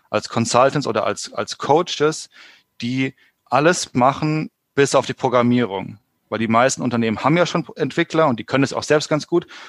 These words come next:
dann müssen die gar nicht outsourcen. Das heißt, wir machen eigentlich alles im A-B-Testing, wir machen Potenzialanalyse, wir stellen Hypothesen auf, wir dokumentieren das, wir richten das im Tool ein, wir machen, kümmern uns die Auswertung.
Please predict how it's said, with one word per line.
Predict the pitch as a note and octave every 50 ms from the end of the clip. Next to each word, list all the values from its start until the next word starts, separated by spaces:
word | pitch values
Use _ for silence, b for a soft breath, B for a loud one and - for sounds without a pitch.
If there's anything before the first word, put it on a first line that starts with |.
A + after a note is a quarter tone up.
| B B B
dann | A#2 C3
müssen | C#3+ D3 -
die | C#3 B2
gar | B2 A#2
nicht | A2+ -
outsourcen. | - C#3+ D3+ - - B2 A2+ A2 - - D3+ G3+ A#3+ _ b b b b b b
Das | - - -
heißt, | B2+ - -
wir | B2 A#2
machen | B2 B2+ B2+ B2 - C3
eigentlich | B2 A#2 A#2 A2+ - -
alles | B2 B2+ C3+ B2+ - -
im | - A#2
A-B-Testing, | A2+ A2 G#2 A2+ A2 - A#2 A2+ - - - G#2+
wir | G#2
machen | A2 G2 - A2+ -
Potenzialanalyse, | - - A2 A2+ G#2+ A2 B2+ D#3 E3 E3 D#3+ D#3 D3+ D3 D3 C#3+ C#3+ C#3+ C#3
wir | B2+
stellen | - - A#2+ A2
Hypothesen | A2 A#2 - D3 - - C3 B2 B2 A#2+ B2
auf, | A#2+ A2 A#2 A2+ A2+ - B B B B B B B B B
wir | B A2+
dokumentieren | B2 - - C3+ C3+ C3+ C3 - - B2 A#2 A2+ G#2+
das, | A2 G#2+ - - -
wir | A2
richten | A2+ A2+ - C3
das | B2 -
im | C3+ B2
Tool | - - B2+ B2+ B2 A#2 - -
ein, | - - G#2+ G#2 G#2 G2+
wir | A2+
machen, | A2 G#2+ - B2 B2 -
kümmern | - C3 C3
uns | B2+
die | - D3 -
Auswertung. | C3 A#2+ A#2+ A#2+ - G#2+ A2 G#2+ G#2+ - - A2+ A2 A2